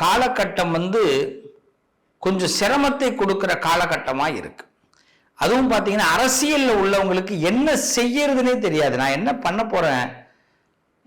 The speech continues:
நான் ஒரு தலையெழுத்து எழுதி வைக்கிறேன், அது ஒரு தலையெழுத்து எழுதப்படுது"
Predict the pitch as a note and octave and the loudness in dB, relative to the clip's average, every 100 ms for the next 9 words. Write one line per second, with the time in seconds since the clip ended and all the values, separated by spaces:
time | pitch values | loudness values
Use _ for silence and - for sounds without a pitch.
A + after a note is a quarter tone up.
0 | _ C3 D3+ G#3 B3+ B3+ A3+ G#3+ G#3+ G#3+ | _ -2 2 2 2 2 2 2 2 2
1 | C4 B3+ G#3+ G#3+ G#3 A3 G#3 G3 G#3 A3 | 2 2 2 2 2 2 0 2 2 2
2 | E3+ G3+ G#3 F#3+ F3+ G3+ G#3 F#3+ F3+ F3 | 2 2 2 0 0 2 0 0 0 2
3 | F3 E3+ E3 E3+ F3+ F3+ E3+ | 0 0 0 0 0 2 0